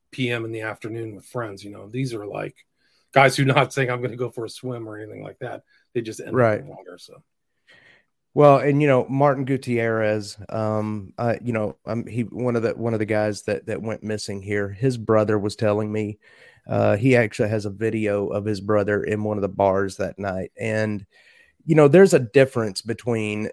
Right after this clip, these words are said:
Speaker 2: um, out having some drinks, getting drunk, uh, and then being drugged. Y-, w-, uh, f-, from what I'm hearing from, from Martin's family,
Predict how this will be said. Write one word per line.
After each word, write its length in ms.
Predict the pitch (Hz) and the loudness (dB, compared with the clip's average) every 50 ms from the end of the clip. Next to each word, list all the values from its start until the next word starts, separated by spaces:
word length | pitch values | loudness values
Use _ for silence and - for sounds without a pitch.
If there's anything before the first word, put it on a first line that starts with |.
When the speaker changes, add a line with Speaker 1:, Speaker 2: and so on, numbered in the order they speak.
| _ _ - | _ _ -8
Speaker 2:
um, 380 | 113 110 107 110 110 110 110 - - | -4 -2 -2 -2 -2 -2 -4 -4 -2
out 240 | - 127 127 131 123 | 2 4 6 6 4
having 360 | 123 131 123 120 113 120 113 | 4 2 2 2 2 0 -2
some 180 | - - 117 113 | -2 -4 -6 -4
drinks, 380 | - 110 110 110 107 101 - | -2 -2 -2 -2 -2 -4 -8
getting 340 | - - 113 117 117 120 120 | -4 -2 0 2 2 2 0
drunk, 480 | 110 107 107 104 104 104 104 - - _ _ - - | 0 0 0 0 0 0 -2 -4 -8 _ _ -16 -14
uh, 140 | 104 98 90 - - | -12 -12 -12 -10 -8
and 160 | 107 117 117 | -6 -4 -2
then 140 | 117 113 110 | -2 -2 -2
being 320 | 104 107 113 107 104 107 101 | -2 -2 -2 -2 -2 -4 -6
drugged. 480 | - - 107 107 107 104 98 95 - _ _ _ - | -2 0 2 2 2 2 0 -4 -10 _ _ _ -12
Y-, 140 | 117 123 - - | -10 -8 -8 -8
w-, 200 | 120 123 117 - - | -8 -8 -8 -6 -2
uh, 120 | 113 127 - | -2 -2 -2
f-, 180 | - - - _ _ _ _ _ _ _ | -4 -10 -20 _ _ _ _ _ _ _
from 200 | - 131 123 127 | -2 0 2 4
what 200 | 135 139 151 - | 4 4 4 4
I'm 200 | 117 123 123 120 | 2 2 2 2
hearing 340 | 113 123 120 117 117 113 110 | 2 2 2 2 0 -2 -4
from, 340 | _ - 110 107 107 - - | _ -4 -4 -2 -4 -6 -8
from 160 | - - 107 | -6 -6 -4
Martin's 440 | 110 110 110 113 113 98 104 104 - | -2 0 2 2 0 0 -4 -10 -8
family, 500 | - - 113 113 110 110 107 107 107 104 | -4 -2 0 0 0 0 0 0 0 -2